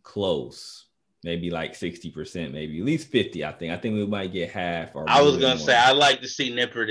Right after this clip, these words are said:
Speaker 2: at least at fifty percent.
Speaker 1: Yeah, fifty percent. And I think if everything goes well, I think we're gonna be closer to the sixty, sixty-five percent. Like, that's if everything goes well.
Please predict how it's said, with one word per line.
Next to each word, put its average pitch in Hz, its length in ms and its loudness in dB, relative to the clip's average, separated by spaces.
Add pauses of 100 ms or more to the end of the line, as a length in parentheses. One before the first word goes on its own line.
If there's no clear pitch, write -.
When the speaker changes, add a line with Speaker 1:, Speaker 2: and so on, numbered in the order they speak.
(100)
Speaker 2:
at 101 40 -6
least 107 300 -4
at 98 180 -8
fifty 110 380 -6 (400)
percent. 117 460 0 (240)
Speaker 1:
Yeah, 143 60 2
fifty 151 280 4
percent. 104 540 -4 (300)
And 92 120 -4
I 95 80 0
think 107 320 -4
if 95 80 -4
everything 101 460 0
goes 90 360 -4
well, 104 280 2
I 95 120 -2
think 90 200 -6
we're 90 60 -4
gonna 85 260 -4
be 87 120 -6
closer 85 400 -4
to 82 200 -8
the 80 100 -6
sixty, 85 1000 -8 (580)
sixty-five 80 920 -10
percent. 55 420 -16
Like, 64 140 -12
that's 80 240 -6
if 71 100 -12
everything 71 440 -8
goes 65 280 -14
well. 65 340 -14